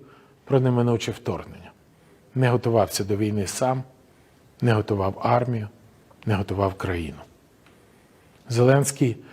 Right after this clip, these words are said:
приховав від народу інформацію, яка стосується безпеки всіх і кожного. І відповідальність за корупцію під час війни. Корупцію в умовах, коли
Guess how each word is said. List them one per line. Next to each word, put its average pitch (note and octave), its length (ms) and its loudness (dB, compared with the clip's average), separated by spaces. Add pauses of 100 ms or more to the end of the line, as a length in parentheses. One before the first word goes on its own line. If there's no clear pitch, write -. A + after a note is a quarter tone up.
(140)
приховав C3+ 540 4
від G#2+ 160 -6
народу A#2+ 340 0
інформацію, B2+ 580 -2
яка A#2 160 -2
стосується C3 580 -2
безпеки A#2 500 -2
всіх - 520 -6 (600)
і C3 100 -4
кожного. F#2+ 600 2 (960)
І C3+ 60 -2
відповідальність C3 760 4
за A#2 100 -4
корупцію C3+ 520 -2
під A#2 220 -6
час B2 300 -2
війни. A#2 320 -4 (800)
Корупцію B2+ 520 4
в B2 60 4
умовах, B2+ 440 6
коли B2 400 2